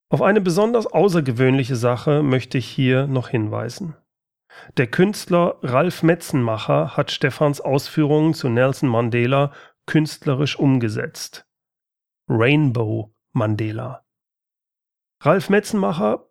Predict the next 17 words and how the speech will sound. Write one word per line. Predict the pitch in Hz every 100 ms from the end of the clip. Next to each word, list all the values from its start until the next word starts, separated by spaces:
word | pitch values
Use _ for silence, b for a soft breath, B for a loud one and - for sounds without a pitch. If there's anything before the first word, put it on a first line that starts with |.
| -
propagiert | 180 165 151 113 147 180 180 -
den | 127 123
Kunststil | 151 156 - - - 143 135
Retro | 117 120 147 - 131 -
Art. | 143 131 143 - _ _ _ _ _ _ _ _
Mit | 143 143
seinen | 156 143 147
Porträtbildern | 131 156 - 180 202 147 131 117
von | 113 127
Nelson | 123 127 - 131
Mandela | 123 120 131 147 160 B B
hat | - 135
er | 151
auf | 143 - -
eindrucksvolle | 143 165 165 180 - 160 156 131
Weise | 123 135 135
herausgearbeitet, | 135 120 120 160 - - 131 117 117 117 151 -